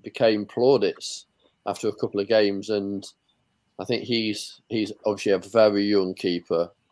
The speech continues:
that's obviously very highly thought of. Um, gives us a lot more variety from the ball from the back,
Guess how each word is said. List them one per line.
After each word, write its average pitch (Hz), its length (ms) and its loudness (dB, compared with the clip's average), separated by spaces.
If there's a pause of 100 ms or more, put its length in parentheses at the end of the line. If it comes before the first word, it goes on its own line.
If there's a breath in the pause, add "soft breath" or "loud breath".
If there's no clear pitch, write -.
(120)
that's - 380 -2
obviously 87 360 -6 (100)
very 98 320 4
highly 87 400 6
thought 90 380 0
of. 73 240 2 (720)
Um, 92 680 4 (540)
gives 123 260 2
us 113 140 0
a 107 80 6
lot 107 500 6 (640)
more 101 680 6 (100)
variety 101 800 4
from 98 200 -6
the 95 80 0
ball 101 260 4
from 98 180 -8
the 92 80 0
back, 110 480 2